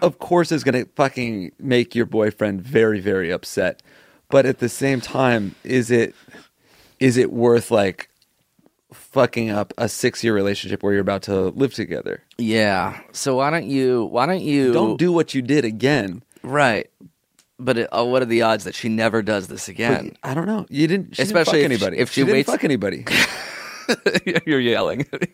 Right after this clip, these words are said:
Speaker 2: All right.
Speaker 1: I'm saying, "I didn't fuck anybody."
Speaker 2: <laughs> All we did was fumble. Jesus Christ, get off my back. So why don't you, uh, oh God, I don't know. I don't wanna,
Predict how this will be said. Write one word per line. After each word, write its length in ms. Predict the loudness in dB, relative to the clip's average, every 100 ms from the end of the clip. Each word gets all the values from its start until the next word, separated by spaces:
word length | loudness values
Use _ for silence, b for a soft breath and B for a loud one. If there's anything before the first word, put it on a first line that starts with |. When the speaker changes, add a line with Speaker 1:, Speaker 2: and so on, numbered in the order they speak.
| -8 -4
Speaker 2:
All 760 | -2 0 0 0 0 0 2 2
right. 220 | 4 4
Speaker 1:
I'm 100 | 2
saying, 160 | 0 -2
"I 140 | 2 2
didn't 180 | 0 2
fuck 260 | 0 0
anybody." 420 | 0 0 2 0 -2
Speaker 2:
<laughs> 1600 | -4 -4 -2 -6 -6 -12 -12 -16 -20 -20 _ -2 0 2 0 0
All 140 | 0
we 80 | 2
did 160 | 2 2
was 160 | 0
fumble. 640 | -4 -2 0 2 0 -2 -10
Jesus 300 | -2 0 0
Christ, 540 | -4 0 2 2 0 0
get 100 | 0
off 100 | 2
my 120 | -2
back. 540 | 2 2 2 -2 -12 B B B B
So 160 | -4 2
why 140 | 4
don't 160 | 2 2
you, 540 | 2 4 4 4 2 -6 -2
uh, 200 | 0 0
oh 140 | -4 -10
God, 260 | -2 2 2
I 80 | 2
don't 140 | 0
know. 160 | 0 2
I 120 | 4
don't 140 | 4
wanna, 360 | 2 2 0 -2